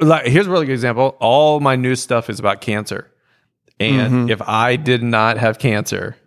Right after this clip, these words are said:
Speaker 1: when I
Speaker 2: Right.
Speaker 1: was a child, I would
Speaker 2: Yeah.
Speaker 1: just be pun-, that's just punching down.
Speaker 2: Yeah.
Speaker 1: But because it all happened to me, I'm punching at
Speaker 2: Yeah.
Speaker 1: self, and it gives
Speaker 2: Yeah.
Speaker 1: me the right to,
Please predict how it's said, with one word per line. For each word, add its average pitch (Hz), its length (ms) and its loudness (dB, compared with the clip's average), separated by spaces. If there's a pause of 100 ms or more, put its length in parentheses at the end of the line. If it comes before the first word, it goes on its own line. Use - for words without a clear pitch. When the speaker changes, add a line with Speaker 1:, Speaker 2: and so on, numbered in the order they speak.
(120)
Speaker 1:
when 147 120 2
I 143 60 4
Speaker 2:
Right. 120 80 2
Speaker 1:
was 107 100 -4
a 107 40 -4
child, 107 500 0 (320)
I 110 100 0
would 113 60 -4
Speaker 2:
Yeah. 107 40 -6
Speaker 1:
just 113 140 -6
be 104 80 -4
pun-, - 240 -4
that's 120 220 -2
just - 200 -6
punching 104 320 -6
down. 110 440 -6
Speaker 2:
Yeah. 117 280 2
Speaker 1:
But 110 140 -2
because 113 320 -2
it 107 80 2
all 107 140 0
happened 107 300 -2
to 107 40 -6
me, 110 120 -6
I'm 113 240 -12
punching 110 480 -8 (100)
at 107 160 -10
Speaker 2:
Yeah. 123 80 4
Speaker 1:
self, 110 420 0
and 110 100 -6
it 107 40 -8
gives 104 180 -4
Speaker 2:
Yeah. 104 80 2
Speaker 1:
me 104 100 -2
the - 120 -6
right 110 260 -8
to, - 200 -10